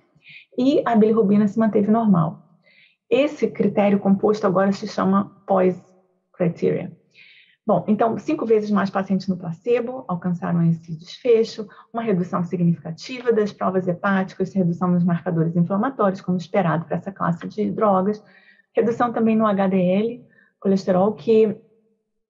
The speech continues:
geralmente tá elevado nesses pacientes com, com C B P, mas mesmo com essa redução, o valor médio ficou na faixa normal, e não houve alteração na rigidez hepática, mas lembrando que apenas metade dos pacientes no estudo tiveram essa rigidez,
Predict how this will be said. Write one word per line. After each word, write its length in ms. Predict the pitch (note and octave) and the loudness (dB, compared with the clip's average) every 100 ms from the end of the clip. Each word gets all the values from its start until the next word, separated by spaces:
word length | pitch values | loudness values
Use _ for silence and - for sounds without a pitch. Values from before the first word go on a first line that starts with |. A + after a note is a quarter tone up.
| _ - | _ -6
geralmente 480 | F#3+ G#3+ G3+ G#3 - | -2 2 4 2 0
tá 240 | G#3+ A#3+ | -2 2
elevado 440 | G#3+ F#3 F3+ F3 | 2 2 0 2
nesses 260 | F3 F3 - | 2 0 -4
pacientes 400 | - F3 F3 F3 | -6 -2 -2 -2
com, 320 | - F3 E3+ - - | -2 0 0 -4 -6
com 120 | F#3 | -4
C 160 | E3+ | 0
B 120 | F3+ E3+ | -2 0
P, 340 | F#3+ A#3 C4 - - _ _ | 2 0 0 -14 -20 _ _
mas 140 | A3 | -4
mesmo 240 | B3 C#4 C#4 | -2 -2 0
com 80 | C4 | 0
essa 140 | A#3 | 0
redução, 640 | A3+ G3+ G#3 G#3+ G#3 - - | 2 2 0 0 0 -2 -4
o 80 | G#3 | 0
valor 260 | G#3 G#3 | 2 4
médio 320 | G3+ F#3+ F3+ | 4 4 0
ficou 280 | F#3+ G3 G3 | -4 -6 -2
na 80 | F#3+ | -2
faixa 300 | F#3+ F#3 F#3+ | -2 -4 -2
normal, 640 | F3+ E3+ E3+ F#3 C4+ - - _ _ _ _ _ _ _ | -2 0 2 2 -2 -8 -20 _ _ _ _ _ _ _
e 60 | D4+ | 0
não 200 | E4+ D4 | 2 2
houve 200 | B3 B3+ | 2 0
alteração 640 | A#3+ B3 A3+ G#3 - G#3 | 0 0 -2 -2 -2 0
na 120 | G#3 G3+ | 2 2
rigidez 440 | G#3 G3+ F#3 F#3 | 2 2 0 0
hepática, 680 | G3 - F3 F3 F3 - E3+ - - - | -2 -2 -4 -4 -6 -12 -14 -16 -18 -4
mas 120 | G3+ | 0
lembrando 380 | G#3+ G3 G3+ G3+ | 4 4 4 2
que 120 | G#3 | 0
apenas 420 | G3 G3+ G3+ G3 | 0 2 4 4
metade 400 | G3 F#3+ F#3+ G3 | 2 0 0 0
dos 140 | F#3+ | 0
pacientes 480 | F#3+ F3+ F3 F#3 F3 | -2 -6 -2 -2 0
no 60 | F3+ | -2
estudo 320 | F3 F#3 F3 | -4 -4 -4
tiveram 500 | E3+ F3+ F3+ F3 F3 | -4 -4 0 2 0
essa 240 | F3 E3+ F3 | 0 0 2
rigidez, 540 | F3+ F3 F3 E3+ - | 0 0 0 -2 -4